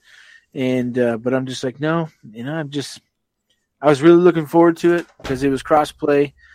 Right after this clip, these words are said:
and I was excited 'cause I have friends that play on PlayStation, and friends that are gonna play on Xbox, and I was gonna play on P C, and it all worked great last weekend,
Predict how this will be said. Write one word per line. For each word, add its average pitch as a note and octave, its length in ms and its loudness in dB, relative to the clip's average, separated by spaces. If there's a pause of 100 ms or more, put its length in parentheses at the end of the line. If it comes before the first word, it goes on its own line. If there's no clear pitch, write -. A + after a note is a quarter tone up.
(240)
and B2 120 -6
I A#2+ 40 -4
was A#2 140 -6
excited C#3 520 -2
'cause B2 200 -6
I B2 60 -4
have A#2+ 300 -6
friends C3 260 -8
that A2+ 100 -14
play B2+ 140 -12
on A2 80 -12
PlayStation, D#3 680 -4 (200)
and G#2+ 100 -20
friends B2 240 -12
that A2 120 -12
are G#2+ 60 -12
gonna A2 140 -12
play A#2+ 180 -12
on A2 80 -10
Xbox, D3+ 480 -6
and A#2+ 80 -14
I G#2+ 40 -10
was G#2 100 -14
gonna A2 120 -16
play A2+ 180 -16
on A2 100 -12
P A2+ 180 -14
C, D#3 380 -2 (600)
and A2 120 -10
it B2 60 -4
all D3+ 200 2
worked D3 260 -2
great D#3+ 260 0
last D#3 280 -4
weekend, E3 460 -6